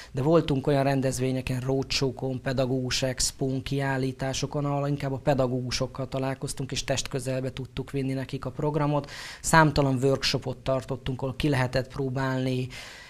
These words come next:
Tehát úgy tanultak, idézőjelben mondom, a pedagógusok, mint ahogy a gyerekeket fogják majd tanítani, illetve tanítjuk mi a Komplex Alapprogram keretében. Saját élményt szereztek,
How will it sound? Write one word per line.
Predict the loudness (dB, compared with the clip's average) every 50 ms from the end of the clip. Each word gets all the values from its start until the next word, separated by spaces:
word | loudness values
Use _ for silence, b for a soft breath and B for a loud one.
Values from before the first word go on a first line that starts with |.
| B B B
Tehát | -4 -2 0 4
úgy | 2 2 4 6
tanultak, | 6 8 8 8 8 6 6 6 6 6 6 4 2 -2 -2
idézőjelben | 2 4 4 4 4 4 4 4 4 4 4
mondom, | 2 0 0 0
a |
pedagógusok, | 0 2 2 4 4 4 2 2 0 0 0 0 2 2
mint | 4 2 4 4
ahogy | 2 2 2
a | 2
gyerekeket | 6 6 6 6 6 2 -2 -2 0 0 -2 -2 -4
fogják | -10 -8 -4 -2 -2 0 2 0 0 0
majd | -2 -2 -2
tanítani, | -2 -2 -2 -2 -2 -4 -4 -4 -2
illetve | -2 -2 -2 -4 -4
tanítjuk | -4 -2 -2 -2 -4 -4 -6 -6 -6
mi | -6 -6
a | -6
Komplex | -4 -4 -4 -2 -4 -4 -2 -2
Alapprogram | -2 -2 -4 -4 -4 -6 -4 -4 -4 -4
keretében. | -2 0 0 0 0 2 2 2 2 2
Saját | 2 4 4 4 4 4 2 2 2
élményt | 0 2 2 2 0 -2 -2
szereztek, | 0 0 0 2 0 0 -2 -4 0 2 2 2 2 0